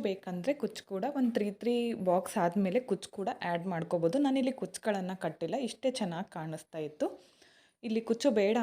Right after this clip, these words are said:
ಅಂದಿದ್ದಕ್ಕೆ ನಾನು ಈ ಥರ ಡಿಸೈನ್ನ ಮಾಡ್ಕೊಂಡಿದ್ದೀನಿ. ಈ ಡಿಸೈನ್ ಹೇಗಿದೆ ಅಂತ ಕಾಮೆಂಟ್ ಮುಖಾಂತರ ತಿಳಿಸಿ. ಇಷ್ಟ ಆಗಿದ್ರೆ ಒಂದು ಲೈಕ್ ಮಾಡಿ, ಹಾಗೆ ಫ್ರೆಂಡ್ಸ್‌ಗಳಿಗೆ ಶೇರ್ ಮಾಡಿ. ಈ ಡಿಸೈನ್‌ಗೆ ಪ್ರೈಸ್ ಬಂದು ಒಂದು ಫೋರ್ ಹಂಡ್ರೆಡ್ ಅರೌಂಡ್ ಚಾರ್ಜ್ ಮಾಡ್ಕೋಬೋದು.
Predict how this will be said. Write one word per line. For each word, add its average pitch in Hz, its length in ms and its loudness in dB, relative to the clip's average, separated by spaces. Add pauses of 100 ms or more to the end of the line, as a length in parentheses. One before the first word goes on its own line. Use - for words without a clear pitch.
ಅಂದಿದ್ದಕ್ಕೆ 180 440 0
ನಾನು 175 220 -2 (160)
ಈ 294 40 6
ಥರ 285 160 2 (120)
ಡಿಸೈನ್ನ 165 380 0 (120)
ಮಾಡ್ಕೊಂಡಿದ್ದೀನಿ. 156 680 -2 (800)
ಈ 381 180 0
ಡಿಸೈನ್ 233 240 2
ಹೇಗಿದೆ 214 460 2
ಅಂತ 170 260 0
ಕಾಮೆಂಟ್ 214 480 2
ಮುಖಾಂತರ 180 460 0 (160)
ತಿಳಿಸಿ. 156 280 -2 (160)
ಇಷ್ಟ - 180 -4 (100)
ಆಗಿದ್ರೆ 175 340 2
ಒಂದು 170 300 2 (100)
ಲೈಕ್ 208 180 4 (120)
ಮಾಡಿ, 277 160 2
ಹಾಗೆ 202 420 2
ಫ್ರೆಂಡ್ಸ್‌ಗಳಿಗೆ 180 640 2 (100)
ಶೇರ್ 175 260 0
ಮಾಡಿ. 180 320 2 (640)
ಈ 381 200 6
ಡಿಸೈನ್‌ಗೆ 214 420 4
ಪ್ರೈಸ್ 165 340 2 (100)
ಬಂದು 170 240 -2 (120)
ಒಂದು 294 100 0
ಫೋರ್ 240 320 6 (100)
ಹಂಡ್ರೆಡ್ 190 320 4 (100)
ಅರೌಂಡ್ 196 280 8
ಚಾರ್ಜ್ 160 380 -2
ಮಾಡ್ಕೋಬೋದು. 160 460 0